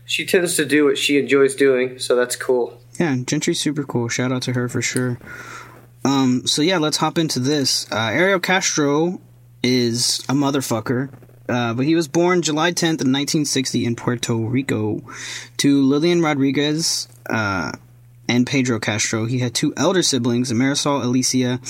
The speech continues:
Speaker 2: Pedro Junior, and a younger brother, O'Neill, which he only has one name. I don't,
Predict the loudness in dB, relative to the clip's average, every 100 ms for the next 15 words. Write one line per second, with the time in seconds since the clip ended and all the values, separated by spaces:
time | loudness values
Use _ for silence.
0 | -8 -8 -10 -12 -2 0 2 2 2 2
1 | 2 2 0 0 0 0 2 0 -2 -2
2 | -2 0 0 0 0 0 0 0 2 2
3 | 2 0 0 -2 0 0 0 0 0 0
4 | 0 0 0 -2 -2 -2 -2